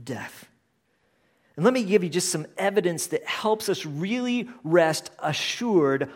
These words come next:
on that truth before we explore this passage. The evidence of Jesus' expertise, that he truly is the one who knows about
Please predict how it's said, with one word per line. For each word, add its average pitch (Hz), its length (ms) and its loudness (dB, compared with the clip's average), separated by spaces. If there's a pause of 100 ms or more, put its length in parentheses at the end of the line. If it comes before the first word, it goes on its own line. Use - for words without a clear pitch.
(120)
on 151 140 2
that 151 240 2
truth 143 400 0
before 151 260 -2
we 160 120 0
explore 143 420 -2
this 127 140 -8
passage. - 600 -12 (680)
The 180 200 2
evidence 240 580 4
of 165 240 2
Jesus' 185 500 0 (100)
expertise, - 1120 -6 (580)
that 156 140 2
he 233 220 0
truly 220 480 0
is 156 140 2
the 180 100 4
one 170 200 4
who 170 160 0
knows 180 560 2
about 147 600 2